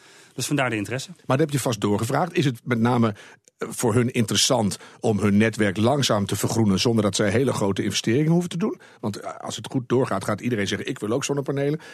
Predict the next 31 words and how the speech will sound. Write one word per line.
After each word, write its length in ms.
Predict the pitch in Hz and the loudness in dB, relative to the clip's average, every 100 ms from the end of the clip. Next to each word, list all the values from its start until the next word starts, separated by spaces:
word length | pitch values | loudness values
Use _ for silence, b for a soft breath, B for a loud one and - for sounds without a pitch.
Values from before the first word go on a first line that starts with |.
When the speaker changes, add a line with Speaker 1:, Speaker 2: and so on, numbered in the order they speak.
| B B | B B
Speaker 2:
en 100 | 104 | -8
ik 100 | - | -8
verkoop 300 | 98 120 120 | -4 -4 -2
het 100 | 120 | 0
weer." 220 | 123 139 | 0 0
En 80 | 123 | -2
dan 80 | 147 | -4
wordt 160 | 139 | -4
het 80 | 95 | -8
langzaam 200 | 87 101 | -8 -8
groener, 380 | 107 110 123 190 b b b b | -2 0 0 -2 b b b b
zou 180 | - 147 | -2 0
je 60 | |
denken. 260 | 147 160 190 B | 2 0 -2 B
Of 260 | - 175 - | 0 0 0
is 160 | - 151 | -2 0
het 140 | 165 | -2
voor 200 | - 175 | 0 2
hun 100 | 180 | 4
een 80 | 180 | 4
manier 280 | 170 180 180 | 4 4 4
om 140 | 170 | 4
heel 240 | 156 175 165 | 4 2 2
erg 180 | 147 | 0
met, 240 | 156 170 - | -2 -4 -2
met 140 | 156 | -2
hippe 300 | - 156 156 | 0 0 0
dingen 320 | 151 156 147 | 2 2 2
contact 340 | 143 156 208 - | 0 -2 -2 -2
te 80 | 104 | -2
houden? 300 | 90 85 | -2 -4